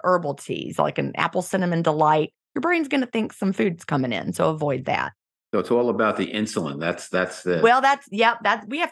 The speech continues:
Speaker 1: three fasting goals for the clean fast, and one of them is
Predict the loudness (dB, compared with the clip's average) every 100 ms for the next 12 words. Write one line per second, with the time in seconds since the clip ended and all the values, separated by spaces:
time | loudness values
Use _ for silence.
0 | -2 2 2 4 2 2 0 -2 2 0
1 | 0 -2 0 0 0 0 0 2 0 0
2 | -2 2 2 2 2 2 4 4